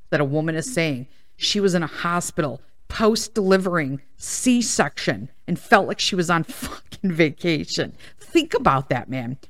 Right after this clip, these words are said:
Think about that. There are people who haven't even had hospital stays, right? And they're just like, they have no idea. Shitty food. You don't even, this woman does not care that she was being delivered any fucking meal, let alone <laughs> hospital food.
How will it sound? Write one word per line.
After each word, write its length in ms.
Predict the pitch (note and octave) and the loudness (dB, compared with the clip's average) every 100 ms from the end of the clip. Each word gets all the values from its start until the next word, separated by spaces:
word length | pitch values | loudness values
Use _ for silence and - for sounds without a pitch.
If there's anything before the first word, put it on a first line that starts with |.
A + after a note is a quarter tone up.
| - | -18
Think 460 | - - E4+ D#4+ | -18 0 2 6
about 340 | - E3+ B2+ - | 6 6 4 0
that. 220 | C3 - - - | -4 -6 -20 -6
There 140 | - C#4 | 4 4
are 40 | |
people 380 | C#4 D4+ D#4+ D4+ | 4 0 2 2
who 120 | C#4 | 4
haven't 260 | A#3+ G#3 A3 | 4 4 2
even 220 | G3+ D3+ | 2 -2
had 340 | - D#3+ D#3+ | -2 0 0
hospital 480 | D3 C3+ - D#3+ C#3 | -2 -6 -6 -6 -6
stays, 480 | - D#3 A#2 - - - - - - | -6 -6 -6 -10 -16 -16 -18 -6 4
right? 280 | D3+ F3 | 6 6
And 160 | - E3+ | 4 0
they're 100 | E3+ | 0
just 180 | - - | 0 0
like, 140 | D#3+ | 2
they 60 | F3 | 2
have 120 | C#3+ | 2
no 280 | D#3 D3+ D3 | 0 2 2
idea. 320 | D3+ C#3+ C#3 | 0 0 -4
Shitty 580 | - - - C4+ B3 A#3+ | -6 -4 0 2 2 2
food. 600 | - C4 A#3+ A#3 A#3 G3+ - - | 4 6 6 4 2 -2 -10 0
You 140 | G#3 | 4
don't 140 | D4 C#4 | 4 4
even, 200 | F3 D3+ - - - - | 0 -4 -8 -20 -16 -2
this 400 | B3 G#4 - A3 | 0 0 -2 2
woman 320 | C4 B3+ B3 | 4 4 2
does 220 | F#3+ F3 | 0 0
not 340 | F#3 F3+ - | 2 2 -2
care 480 | - - A3+ D3+ G#2 - - - | -8 0 2 0 -4 -16 -20 -16
that 100 | - | -6
she 380 | - - C#4 D4 | -4 0 2 4
was 160 | G#4 - | 4 4
being 340 | C4 B3+ B3+ | 2 4 2
delivered 560 | F#3+ E3+ G3 G#3 G#3 - | 2 2 4 6 4 2
any 240 | A3+ C4 D#4 | -2 0 -2
fucking 480 | - - - A#3 A3+ | -6 -8 0 2 4
meal, 240 | A#3 F#3+ | 4 4
let 160 | F3 F3+ | 4 2
alone 220 | F3+ F3+ | 2 2
<laughs> 100 | G#3+ | 0
hospital 460 | G#3+ G3 - A#3 - | 0 0 4 4 2
food. 600 | - - D4 - D4+ | -14 2 2 2 0